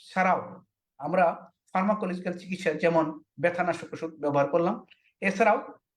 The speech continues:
আমি ডেফিনেট ট্রিটমেন্টটাই বলি, টিএনএ ব্লকার, যেটা বায়োলজিক্স বলি, এই বায়োলজিক্স যে কোনো একটা ইউজ করা যেতে পারে। নন ফার্মাকোলজিক্যাল ট্রিটমেন্টের জন্য এখানে স্ট্রেসিং কিছু এক্সারসাইজ আছে,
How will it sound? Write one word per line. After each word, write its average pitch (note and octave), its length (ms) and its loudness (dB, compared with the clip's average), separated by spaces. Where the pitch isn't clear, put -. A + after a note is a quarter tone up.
আমি F3 160 -2
ডেফিনেট A3+ 380 0
ট্রিটমেন্টটাই A3+ 440 -4
বলি, - 400 -4
টিএনএ G3+ 260 4
ব্লকার, F#3+ 520 0
যেটা D#3 180 0
বায়োলজিক্স F3+ 540 -2
বলি, E3+ 380 0
এই D#3 160 -8
বায়োলজিক্স F3 500 -2
যে F3 80 -4
কোনো E3+ 160 -6
একটা D3+ 180 -6
ইউজ D3+ 340 -6
করা C3+ 160 -2
যেতে C3 180 -6
পারে। A#2+ 200 -12
নন A3 220 2
ফার্মাকোলজিক্যাল A#3+ 640 0
ট্রিটমেন্টের A#3+ 500 -4
জন্য A#3+ 480 0
এখানে G#3 340 -2
স্ট্রেসিং B3+ 580 0
কিছু - 220 -6
এক্সারসাইজ E3+ 640 -2
আছে, - 220 -8